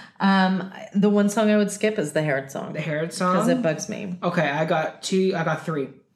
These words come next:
Speaker 1: Wow.
Speaker 2: I, I found three that
Speaker 1: Three.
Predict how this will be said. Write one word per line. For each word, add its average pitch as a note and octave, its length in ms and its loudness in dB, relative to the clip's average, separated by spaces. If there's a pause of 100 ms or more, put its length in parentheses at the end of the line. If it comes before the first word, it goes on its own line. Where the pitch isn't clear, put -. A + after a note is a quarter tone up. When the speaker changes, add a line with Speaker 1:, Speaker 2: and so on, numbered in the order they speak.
(320)
Speaker 1:
Wow. D#3 1300 0
Speaker 2:
I, F3 200 2
I E3 40 -4
found F3+ 360 0
three E3 500 -2
that D#3 220 -4
Speaker 1:
Three. D#3 680 0